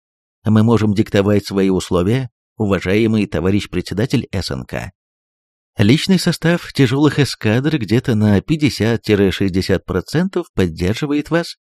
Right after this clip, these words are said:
может быть и больше. Корабли на зимний отстой мы ещё не выводили. Вильгельм действует нагло и безрассудно,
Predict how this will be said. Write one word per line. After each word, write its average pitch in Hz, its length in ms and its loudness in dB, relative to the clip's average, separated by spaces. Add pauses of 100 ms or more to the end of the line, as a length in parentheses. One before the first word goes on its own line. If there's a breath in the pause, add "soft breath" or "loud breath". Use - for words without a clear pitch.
(180)
может 123 340 -4
быть 190 180 -4
и 139 60 2
больше. 80 420 -6 (640)
Корабли 98 500 2
на 196 140 4
зимний 185 380 0
отстой 175 420 0
мы 156 140 0
ещё 165 260 -2
не 139 260 -2
выводили. 98 800 0 (240)
Вильгельм 104 640 2
действует 92 520 0
нагло 107 500 -4
и 107 240 -4
безрассудно, 76 840 -6